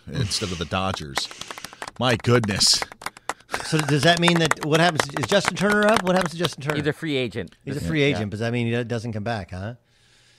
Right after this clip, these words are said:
Speaker 2: Uh, yeah, they treat him like he's got the Rona, which he did.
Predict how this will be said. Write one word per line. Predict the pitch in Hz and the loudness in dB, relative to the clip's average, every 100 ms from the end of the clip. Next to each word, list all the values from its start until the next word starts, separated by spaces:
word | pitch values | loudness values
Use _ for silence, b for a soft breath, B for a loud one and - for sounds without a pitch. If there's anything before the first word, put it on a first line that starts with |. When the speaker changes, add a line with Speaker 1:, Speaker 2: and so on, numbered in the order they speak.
| _ _ _ _ _ _ - | _ _ _ _ _ _ -16
Speaker 2:
Uh, | 90 90 90 90 | -12 -10 -10 -8
yeah, | 98 | -10
they | 92 | -10
treat | - 127 | -10 -6
him | |
like | 131 123 | -6 -4
he's | 131 | 0
got | 190 | 2
the | 240 | 4
Rona, | 247 370 392 349 196 - | 10 12 12 12 10 2
which | 185 233 | -8 0
he | |
did. | 294 370 370 240 | 8 12 12 10